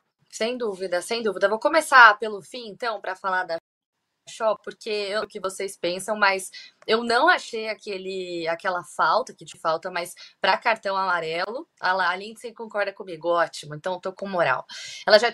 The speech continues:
tinha um cartão, daí leva o segundo cartão num lance que não, não teve toda essa intensidade pra, pra poder ser expulsa, e aí a Jamaica perde a sua principal jogadora, por sinal, no final do primeiro tempo, ali lá pros quarenta minutos, ela teve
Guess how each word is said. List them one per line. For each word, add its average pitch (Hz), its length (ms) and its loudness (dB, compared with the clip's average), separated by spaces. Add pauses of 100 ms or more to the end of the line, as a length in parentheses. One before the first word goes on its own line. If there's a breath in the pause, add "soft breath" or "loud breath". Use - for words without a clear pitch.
(120)
tinha 294 160 -6
um 294 100 -8
cartão, 269 680 0
daí 240 220 0
leva 240 280 -2
o 285 40 -14
segundo 240 420 -10
cartão 226 500 -6
num 285 140 -10
lance 240 300 -12
que - 160 -14
não, 320 460 2
não 285 280 0
teve 302 320 2
toda 262 320 -2
essa 240 200 -4
intensidade 202 1120 2
pra, 185 240 0
pra 185 180 -8
poder 185 320 -10
ser 202 160 -12
expulsa, 214 720 -10 (420 loud breath)
e - 100 6
aí 214 280 6
a 233 60 6
Jamaica 277 500 -4
perde 214 520 -4
a - 100 -2
sua 226 200 -10
principal 285 800 -2
jogadora, 196 640 -4
por 202 160 -12
sinal, 196 540 0 (260 soft breath)
no 202 120 -10
final 202 320 -2
do 214 100 -10
primeiro 196 320 -8
tempo, 208 320 -10
ali 185 160 -10
lá 185 140 -2
pros 185 260 -8
quarenta 196 500 0
minutos, 190 300 -8
ela 185 140 -2
teve 190 160 -10